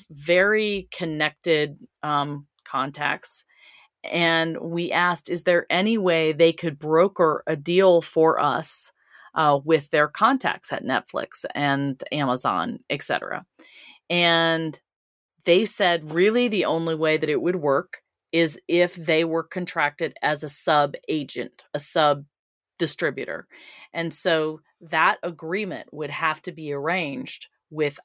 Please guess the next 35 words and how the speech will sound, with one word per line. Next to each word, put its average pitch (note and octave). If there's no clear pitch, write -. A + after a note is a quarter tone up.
our G#3
distributor D3
and D#3
them. E3
And D#3
so D3+
that D#3
sub G3
distributor D3
would E3+
go D#3
to D3+
their D3
contacts. E3+
Let's C#3+
say D3
they're C3
at B2+
Netflix. -
They D3+
would D3+
try D3+
to D3+
pitch. -
And D3+
if C#3+
they D#3
made D3
a C#3+
sale, E3+
the, D3
you D#3
know, C3
they F3
would F3+